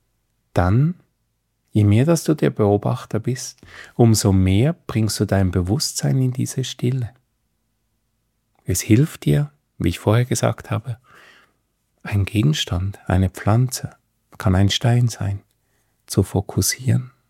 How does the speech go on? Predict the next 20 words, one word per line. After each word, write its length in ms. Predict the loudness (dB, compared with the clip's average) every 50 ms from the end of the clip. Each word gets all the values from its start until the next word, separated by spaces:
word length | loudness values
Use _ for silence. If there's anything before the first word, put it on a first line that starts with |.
| _ _ _ _ _ _
und 220 | -4 -2 -2 -2 -2
die 80 | -4
Stille 400 | -4 -2 0 0 0 0 0 -2
wahrzunehmen. 720 | -4 -8 -10 -10 -12 -10 -10 -10 -10 -10 -14 -20 -20 _ _ _ _ _ _ _ _ _ _ _
Und 220 | -6 -6 -4 -2 0
dann 220 | 2 2 2 0
schau, 440 | 0 0 0 0 0 0 -2 -4 -6 _
was 240 | -4 -2 -2 -2 -4
in 120 | -4 -4
dir 200 | -4 -4 -6 -8
passiert. 580 | -10 -14 -12 -10 -10 -10 -10 -12 -14 -14 _ _ -20 _ _ _ _ _ _ _ _ _ _ _ _ _ _ _ _ _ _ _ _ _ _ _ _ _ _ -2
Es 140 | -2 0 2
ist 220 | 0 0 0 0
ein 220 | 0 0 2 2 2
Wunder, 460 | 4 4 4 2 2 0 -2 -4 -6 -4
es 180 | -2 0 2
ist 160 | 2 2 2 4
ein 140 | 4 4
riesengroßes 960 | 4 4 4 4 4 4 2 2 2 2 2 0 0 0 0 -2 -4 -4 -4
Geschenk. 640 | -4 -6 -4 -2 -2 -2 -2 -2 -2 -4 -8 -14